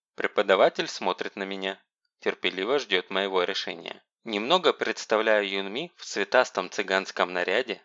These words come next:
с золотым бубном в руках, кружащую в танце вокруг группы корейских барабанщиков, усиленно наяривающих палочками и ладонями по своим тамтамам. Это была бы незабываемая феерия.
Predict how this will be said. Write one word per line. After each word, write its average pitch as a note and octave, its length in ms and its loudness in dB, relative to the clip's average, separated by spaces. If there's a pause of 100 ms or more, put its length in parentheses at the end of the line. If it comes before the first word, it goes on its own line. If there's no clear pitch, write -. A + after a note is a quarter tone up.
с - 120 -12
золотым F#2+ 560 0
бубном A2+ 400 -2
в - 20 -2
руках, F2+ 540 -2
кружащую A#2 640 -2
в - 40 -12
танце B2+ 440 0
вокруг F#2 420 -2
группы - 380 -2
корейских G2+ 580 -6
барабанщиков, G#2 880 0 (140)
усиленно A#2 560 -2
наяривающих G2+ 800 2
палочками A#2+ 520 2
и - 120 -4
ладонями G2 500 0
по F2 160 -6
своим G#2 300 -4
тамтамам. E2+ 580 -2 (220)
Это A#2 320 6
была G#2+ 300 8
бы G#2 160 2
незабываемая A2+ 1160 4
феерия. F2 680 -8